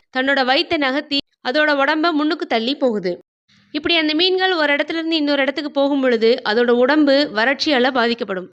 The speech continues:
அதோட உடம்ப வறட்சியிலிருந்து பாதுகாத்துக்கிறதுக்காக மியூக்கஸ்ன்ற ஒரு திரவம் அதோட உடம்புல சுரக்குது. இந்த மியூக்கஸ் திரவத்தோட வேலை காத்துல உள்ள ஈரப்பதத்தை உறிஞ்சிருது. இந்த மியூக்கஸ் திரவம் காத்துல உள்ள ஈரப்பதத்தை உறிஞ்சிறதால இந்த மீனோட உடம்பு எப்போதும்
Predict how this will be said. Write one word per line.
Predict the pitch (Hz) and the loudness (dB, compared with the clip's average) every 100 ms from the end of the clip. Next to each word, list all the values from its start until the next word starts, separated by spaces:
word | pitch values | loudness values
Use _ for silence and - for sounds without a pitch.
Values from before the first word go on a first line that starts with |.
| - | -10
அதோட | - 247 302 | -4 0 0
உடம்ப | 294 262 320 330 339 | 2 0 0 0 2
வறட்சியிலிருந்து | 269 302 339 330 311 302 | 0 -2 -4 -6 -4 -4
பாதுகாத்துக்கிறதுக்காக | 277 269 285 285 269 233 240 226 202 226 262 | -4 -2 -4 -6 -6 -6 -6 -6 -4 -4 -4
மியூக்கஸ்ன்ற | 254 311 320 330 320 294 269 | -4 -4 -2 -4 -4 -2 2
ஒரு | 233 208 | 2 2
திரவம் | 233 247 285 285 | 2 2 0 0
அதோட | 226 226 | 0 0
உடம்புல | 214 208 254 294 - | 0 0 0 0 -2
சுரக்குது. | 196 190 175 180 - _ _ _ - | -4 -2 -4 -4 -10 _ _ _ -2
இந்த | 277 | 2
மியூக்கஸ் | 294 330 381 415 294 | 4 4 4 0 0
திரவத்தோட | 311 302 302 254 226 | -2 0 0 2 2
வேலை | 247 302 294 302 - | 2 2 0 -2 0
காத்துல | 262 320 370 | 0 0 -2
உள்ள | 330 285 285 | -2 0 -2
ஈரப்பதத்தை | 254 285 320 311 233 262 262 | 0 0 0 0 -2 0 0
உறிஞ்சிருது. | 226 202 180 180 - _ _ | 0 -2 -4 -4 -8 _ _
இந்த | 302 320 | 0 4
மியூக்கஸ் | 311 392 427 403 294 | 4 2 2 -2 0
திரவம் | 320 302 302 339 | 0 2 0 0
காத்துல | 285 277 320 339 | 0 0 0 0
உள்ள | 311 285 | 2 2
ஈரப்பதத்தை | 277 277 330 330 277 269 254 | 2 2 0 0 -2 0 2
உறிஞ்சிறதால | 262 285 277 220 202 190 233 - | 2 2 2 0 0 0 -2 -4
இந்த | 240 254 | -6 -2
மீனோட | 277 320 330 | 0 0 0
உடம்பு | 285 233 247 240 247 | 2 2 2 2 2
எப்போதும் | 285 214 277 285 | 2 -2 0 2